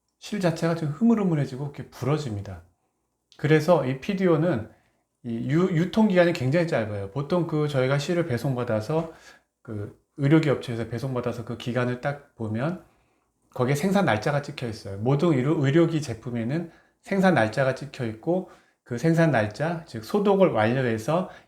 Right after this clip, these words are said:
인체의 얼굴이나 몸에 그 시술을 했을 때 어떤 균이나 어떤 이물질이 전혀 없다는 거를 증명된 그 생산 날짜부터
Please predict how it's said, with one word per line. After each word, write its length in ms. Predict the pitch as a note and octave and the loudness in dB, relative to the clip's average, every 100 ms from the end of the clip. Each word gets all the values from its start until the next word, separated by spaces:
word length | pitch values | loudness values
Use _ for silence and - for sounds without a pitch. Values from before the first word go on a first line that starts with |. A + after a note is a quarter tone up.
| - | -6
인체의 760 | C3 D3 - E3 D#3 E3 F#3 D#3 | -2 -2 2 4 6 6 2 0
얼굴이나 600 | A#2 B2 B2+ A#2+ C3+ D#3 | -2 -2 -2 -2 -2 -2
몸에 640 | A2+ A#2 B2 A2+ C3 G2 - - - _ _ | -2 0 0 -2 -4 -6 -12 -20 -20 _ _
그 240 | A2 G#2 | -8 -4
시술을 420 | - F#3+ F#3 F3+ | 0 0 4 4
했을 320 | D#3 D3 B2 - | 4 0 -2 2
때 280 | F3+ - - _ _ | 2 2 -12 _ _
어떤 240 | - A2+ A2 | -10 -8 -8
균이나 760 | - A#2+ C3 B2+ C#3+ D#3+ E3 A#2 | -4 -2 0 2 2 2 0 -4
어떤 300 | A2+ C3 C3+ | -8 -6 0
이물질이 520 | D3+ G3 G3 E3+ E3 | 2 2 0 -2 0
전혀 260 | C#3 C#3+ | 0 0
없다는 440 | A2 G#2+ E3 D3 C3 | -2 -2 -2 0 0
거를 200 | B2 B2+ | -2 -4
증명된 560 | - B2 B2 A#2 C3+ | -2 0 0 0 -2
그 200 | G#2+ G#2+ | -4 -6
생산 360 | G#2+ F#3 F3 D#3 | -2 0 2 2
날짜부터 840 | G2 G#2+ - C3+ G#2+ - E3 F#3+ | 0 -2 0 -2 -2 -2 0 0